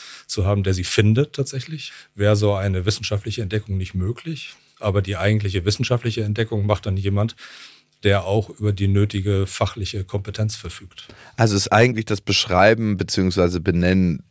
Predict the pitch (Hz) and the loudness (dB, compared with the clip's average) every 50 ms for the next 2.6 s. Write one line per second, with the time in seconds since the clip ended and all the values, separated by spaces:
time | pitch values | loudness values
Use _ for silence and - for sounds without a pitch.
0 | _ - - - 90 85 - - - 78 85 92 95 87 90 82 67 - 73 69 | _ -12 -4 0 0 0 0 -2 -4 0 2 2 2 2 2 -2 -4 -4 -6 -6
1 | 69 - 71 69 69 - _ _ _ _ _ _ _ _ _ _ _ _ _ _ | -6 -6 -6 -6 -8 -10 _ _ _ _ _ _ _ _ _ _ _ _ _ _
2 | - 120 127 135 139 139 139 139 135 139 127 | 2 4 6 6 6 6 4 4 0 -2 -2